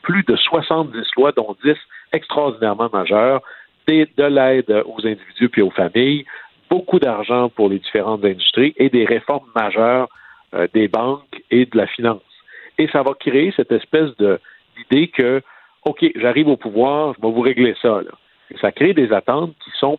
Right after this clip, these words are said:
peut-être exagérées et ça nous force à nous dire, « Ben, le fameux cent jours, est-ce que c'est une bonne lecture de qu'est-ce qui est une bonne ou une mauvaise présidence ? »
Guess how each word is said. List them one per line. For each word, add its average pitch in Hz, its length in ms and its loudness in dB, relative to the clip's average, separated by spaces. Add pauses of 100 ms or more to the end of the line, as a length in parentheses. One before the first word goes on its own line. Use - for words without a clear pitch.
peut-être 135 680 0 (300)
exagérées 123 720 0 (280)
et - 60 0
ça 123 120 -2
nous 117 120 -10
force 196 260 -4
à 123 60 4
nous 113 100 -4 (260)
dire, « 185 180 0 (120)
Ben, 110 100 0
le 139 80 0
fameux 175 340 0
cent 120 300 -2
jours, - 400 -6 (420)
est-ce 165 200 0
que 214 120 -2 (120)
c'est - 160 0
une 120 140 -2 (120)
bonne 156 240 2
lecture 131 640 0
de 92 120 0
qu'est-ce 135 380 -2
qui 135 120 2
est - 20 0
une 101 160 -2 (140)
bonne 131 260 2 (420)
ou 110 80 -6
une 107 100 -8
mauvaise 117 360 -2
présidence ? » 98 500 -2